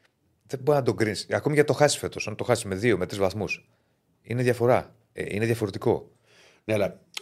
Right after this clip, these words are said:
Speaker 2: πρέπει να καταλάβουμε και εδώ και, και οι φίλοι θα μιλ-, το εδώ μιλάμε για τις έντεκα αγωνιστικές.
Speaker 1: Ναι, ναι,
Speaker 2: Δεν μιλάμε
Speaker 1: τις
Speaker 2: για το τι
Speaker 1: έντεκα
Speaker 2: μπορεί να έχει
Speaker 1: αγωνιστικές.
Speaker 2: κάνει πέρυσι ή τι έχει κάνει πέρυσι. Γιατί σε λέει κάποιος, ο Αλμέιδα είχε πάρει double. Είναι άλλο το
Speaker 1: Μιλάμε
Speaker 2: πέρυσι.
Speaker 1: για το, για φέτος.
Speaker 2: Μιλάμε για,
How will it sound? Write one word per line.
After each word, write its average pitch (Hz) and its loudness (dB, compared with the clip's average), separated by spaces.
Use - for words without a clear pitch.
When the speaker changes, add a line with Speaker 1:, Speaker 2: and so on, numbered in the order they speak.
Speaker 2:
πρέπει 107 -2
να 113 -2
καταλάβουμε 90 -4
και 85 -10
εδώ 82 -8
και, 90 -8
και 78 -10
οι 76 -14
φίλοι 90 -12
θα 90 -6
μιλ-, 90 -4
το 101 -4
εδώ 95 -2
μιλάμε 113 0
για 107 -4
τις 85 -10
έντεκα 110 -2
αγωνιστικές. 92 -2
Speaker 1:
Ναι, 160 4
ναι, 98 2
Speaker 2:
Δεν 107 0
μιλάμε 135 2
Speaker 1:
τις 139 2
Speaker 2:
για 196 6
το - 0
τι 104 4
Speaker 1:
έντεκα 104 4
Speaker 2:
μπορεί 110 4
να 104 2
έχει 101 -2
Speaker 1:
αγωνιστικές. 92 -2
Speaker 2:
κάνει 95 0
πέρυσι 87 -4
ή 87 -4
τι 90 -4
έχει 87 -8
κάνει 87 -4
πέρυσι. 78 -6
Γιατί 98 -2
σε - -8
λέει 90 -6
κάποιος, 120 0
ο - -20
Αλμέιδα 110 0
είχε - -2
πάρει 110 0
double. 87 2
Είναι 120 -2
άλλο 147 4
το 104 -2
Speaker 1:
Μιλάμε 110 8
Speaker 2:
πέρυσι. 120 2
Speaker 1:
για 104 6
το, 107 4
για 98 4
φέτος. 107 -2
Speaker 2:
Μιλάμε 131 2
για, 131 4